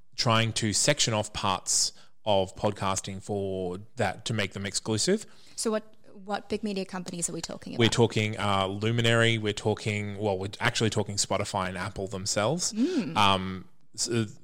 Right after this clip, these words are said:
Speaker 1: we referenced Joe Rogan before. Spotify has just signed, uh, Joe Rogan to go exclusively with Spotify. He was explicitly against Spotify for his entire podcasting career, but a hundred million dollars was the magic number.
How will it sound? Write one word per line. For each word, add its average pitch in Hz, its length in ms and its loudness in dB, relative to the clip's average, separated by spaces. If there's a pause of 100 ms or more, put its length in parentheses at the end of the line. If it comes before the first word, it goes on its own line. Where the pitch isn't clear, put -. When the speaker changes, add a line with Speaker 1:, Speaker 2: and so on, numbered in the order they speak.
(140)
Speaker 1:
we 101 340 -4
referenced 123 400 -4
Joe 104 140 0
Rogan 101 340 -2
before. 117 440 -2
Spotify 120 520 0
has 107 320 -2
just - 440 0
signed, 98 520 -4 (140)
uh, 98 180 -4
Joe 98 140 -2
Rogan 95 320 -2
to 104 80 -8
go 104 140 -2
exclusively 98 720 0
with 98 200 -2
Spotify. 120 640 4 (580)
He 117 220 4
was 113 880 6 (460)
explicitly 107 640 2
against 104 540 -2
Spotify 135 680 4
for 104 160 2
his 101 140 2
entire 104 480 0
podcasting 101 680 -2
career, 107 320 2
but 104 140 2
a 98 60 0
hundred 104 300 -4
million 101 220 -2
dollars 104 380 0
was 104 240 -2
the 104 80 -8
magic 95 340 -6
number. 160 320 4